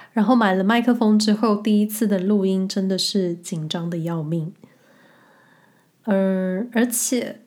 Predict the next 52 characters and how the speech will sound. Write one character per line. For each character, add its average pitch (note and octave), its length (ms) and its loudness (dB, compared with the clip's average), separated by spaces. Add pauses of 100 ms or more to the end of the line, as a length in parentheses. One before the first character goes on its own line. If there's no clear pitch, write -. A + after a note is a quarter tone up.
(520)
我 A3+ 140 0
自 D#4+ 140 0
己 B3+ 180 2
认 C4 340 4
为， F#3+ 460 0 (360)
我 G#3+ 100 2
自 D#4+ 140 0
己 C4+ 120 2
老 F#3+ 200 2
实 G3 240 0
说， - 460 -10 (120)
我 G#3+ 80 4
自 C4+ 140 2
己 A#3 120 2
老 F#3 180 -2
实 G3 240 0
说， G3+ 420 2
做 A3+ 360 0
这 G#3+ 180 -2
个 G3+ 180 0
podcast G#3+ 840 0
的 - 200 -6
初 G#3 320 2
衷 G#3 320 2
是， G#3 480 0 (580)
我 G3+ 100 2
认 G#3+ 300 4
为 F3+ 140 2
瑞 G3 260 4
士 G3 220 0
没 F#3 120 0
有 E3+ 140 0
大 F#3 160 0
家 F#3 180 0
想 E3+ 300 -2
的 D#3+ 100 -4
这 A3+ 220 -2
么 - 140 0
好， - 480 -6 (560)
但 F4 100 2
可 A3 200 2
能 G3+ 140 2
很 A3+ 220 4
好 - 300 0
啦， - 180 -6
但 G#3+ 140 4
是 A3 180 2 (160)
没 F3+ 160 -4
有 G#3+ 140 2
这 - 160 -2
么 G#3 100 0
好。 - 420 -10